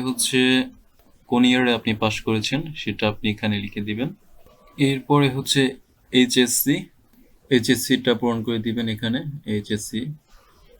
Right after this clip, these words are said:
অথবা প্রযোজ্য ক্ষেত্রে আপনার যেটা প্রযোজ্য সেই এক্সামটা এখানে সিলেক্ট করে দিবেন।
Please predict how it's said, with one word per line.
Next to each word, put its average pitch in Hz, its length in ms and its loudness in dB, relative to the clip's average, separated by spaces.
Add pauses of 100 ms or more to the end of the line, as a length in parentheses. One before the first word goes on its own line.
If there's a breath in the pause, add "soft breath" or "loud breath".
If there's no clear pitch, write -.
(720)
অথবা 113 280 -2
প্রযোজ্য 113 340 -2
ক্ষেত্রে 113 300 0
আপনার 110 260 -2
যেটা 107 240 -2
প্রযোজ্য 107 300 -2 (680)
সেই 107 200 2
এক্সামটা 104 440 -2
এখানে 107 240 -4
সিলেক্ট 104 280 -2
করে 135 120 -4 (140)
দিবেন। 95 220 -2